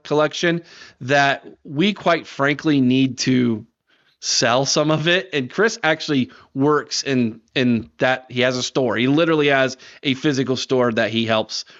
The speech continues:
run. So, um, that's something that we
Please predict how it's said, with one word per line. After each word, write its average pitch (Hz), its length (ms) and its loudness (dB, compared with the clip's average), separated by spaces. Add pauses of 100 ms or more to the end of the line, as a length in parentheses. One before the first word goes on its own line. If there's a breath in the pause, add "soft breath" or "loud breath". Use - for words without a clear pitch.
(140)
run. 113 400 0
So, 117 500 0 (380 loud breath)
um, 123 400 0 (180)
that's 175 460 -2
something 165 380 0
that 127 180 -2
we 139 200 0